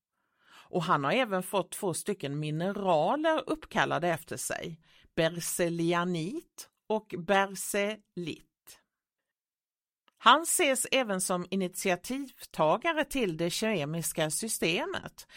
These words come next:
där förkortningar och delar av ämnen används, exempelvis H två O, som är vatten. Jakob Berzelius var son till en lärare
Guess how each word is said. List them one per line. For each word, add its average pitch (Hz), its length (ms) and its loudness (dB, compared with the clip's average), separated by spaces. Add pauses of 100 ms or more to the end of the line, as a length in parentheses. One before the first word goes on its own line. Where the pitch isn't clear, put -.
(180)
där 208 140 4
förkortningar 247 920 -2
och 185 180 2
delar 170 580 2
av 156 100 -2 (100)
ämnen 233 640 0
används, - 880 -2 (300)
exempelvis 190 1000 0 (120)
H 170 420 4
två 147 640 -2
O, 143 380 -2 (420)
som 143 500 0 (120)
är 151 300 4
vatten. - 720 -4 (1160)
Jakob 349 640 2 (220)
Berzelius 151 1040 0 (120)
var 196 200 2
son 175 600 0 (180)
till 156 460 -2 (220)
en 147 300 -4 (120)
lärare 160 880 0